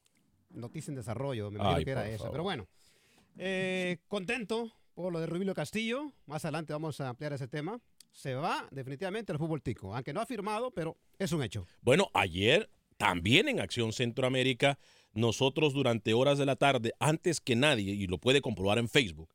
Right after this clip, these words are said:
Speaker 2: dábamos la noticia de la llegada de Rubilio Castillo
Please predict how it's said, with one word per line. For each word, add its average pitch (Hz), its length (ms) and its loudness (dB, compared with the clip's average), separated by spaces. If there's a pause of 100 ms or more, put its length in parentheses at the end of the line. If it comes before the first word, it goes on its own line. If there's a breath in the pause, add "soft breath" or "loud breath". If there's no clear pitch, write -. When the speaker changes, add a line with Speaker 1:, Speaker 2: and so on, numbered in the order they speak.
(540)
Speaker 2:
dábamos 160 380 6
la 127 80 2
noticia 131 480 0
de 117 140 0
la 101 100 4
llegada 101 380 2
de 139 80 0
Rubilio 113 340 0
Castillo 139 520 0